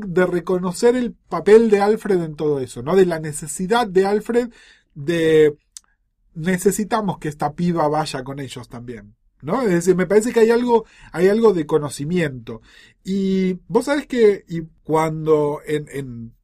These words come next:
la teoría un poco más avanzada de Lacan, que habla de nudos y de otras cosas, eh,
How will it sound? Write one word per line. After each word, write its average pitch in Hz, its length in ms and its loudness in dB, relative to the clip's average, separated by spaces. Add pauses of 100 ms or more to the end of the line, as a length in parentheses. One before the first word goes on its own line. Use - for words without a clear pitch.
la 131 200 -10
teoría 147 380 0
un 165 100 -4
poco 156 220 -8
más 156 220 -6
avanzada 147 500 -4
de 131 80 -2
Lacan, 208 460 0
que 160 100 -2
habla 143 300 0
de 113 600 -10
nudos 151 840 0
y 120 100 -10
de 110 180 -12
otras 113 220 -14
cosas, 208 540 -2 (600)
eh, 147 520 4